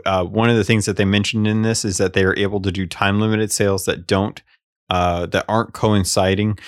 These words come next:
with the actual content releases, um, to where, where we typically have,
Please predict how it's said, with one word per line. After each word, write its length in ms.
with 160
the 120
actual 320
content 520
releases, 640
um, 280
to 140
where, 260
where 260
we 140
typically 440
have, 360